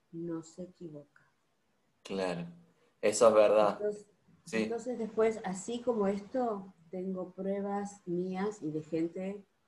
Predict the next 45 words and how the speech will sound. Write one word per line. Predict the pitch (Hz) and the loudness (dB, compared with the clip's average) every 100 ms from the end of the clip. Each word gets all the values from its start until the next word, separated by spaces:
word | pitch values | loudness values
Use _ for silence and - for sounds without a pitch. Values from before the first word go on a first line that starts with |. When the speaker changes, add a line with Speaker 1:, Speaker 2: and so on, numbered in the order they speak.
| - | -14
Speaker 1:
que | 143 131 - | -12 -12 -12
no | 147 156 | -8 -8
lo | 147 | -8
traigo | 151 156 165 165 | -8 -4 -4 -4
porque | 147 151 | -10 -12
eso | 156 | -14
es | |
privado, | - 170 196 185 185 214 196 | -8 -6 -4 -4 -4 -6 -6
pero | 165 | -6
de | 151 | -6
gente | - 151 151 190 | -8 -10 -10 -12
que | - | -12
me | 156 | -12
llama | 151 165 165 170 | -12 -10 -8 -6
y | 175 | -6
me | 160 | -8
cuenta | 143 151 139 131 _ | -8 -12 -12 -16 _
después. | _ _ - - - _ _ _ _ _ _ - | _ _ -20 -20 -20 _ _ _ _ _ _ -10
No | 156 151 | -4 -4
de | 139 | -2
Speaker 2:
Claro. | 120 107 | -4 -4
Speaker 1:
los | |
clien-, | 139 147 127 - | -4 -2 -2 -6
de | |
las | 139 - | -12 -6
clientes, | 151 135 131 - | -4 -4 -6 -12
¿no? | 147 202 - _ _ - | -8 -8 -10 _ _ -8
Pero | 156 151 151 | -4 -2 -2
Speaker 2:
Sí. | 214 196 | -2 -2
Speaker 1:
eso | 202 208 | -2 -4
dice, | 196 190 190 185 - - | -6 -6 -8 -10 -12 -4
"Qué | 220 | -2
bueno | 208 226 226 226 226 240 247 _ | 0 -2 -2 -2 -4 -6 -14 _
que | 180 170 | -10 -10
pude | - 202 202 | -4 -2 -2
tomar | 202 175 190 202 | -6 -6 -4 -4
la | 196 | -2
determinación, | 185 170 170 165 165 165 165 160 190 185 180 | -4 -6 -10 -6 -4 -4 -6 -10 -10 -10 -12
que | 160 | -14
tuve | - 170 180 175 | -12 -10 -8 -6
mi | 165 | -6
mensaje | 156 156 156 165 - 170 | -6 -6 -8 -14 -14 -16
como | 160 156 151 | -14 -10 -8
lo | 151 - | -8 -8
pedí | 151 151 180 190 | -6 -4 -4 -6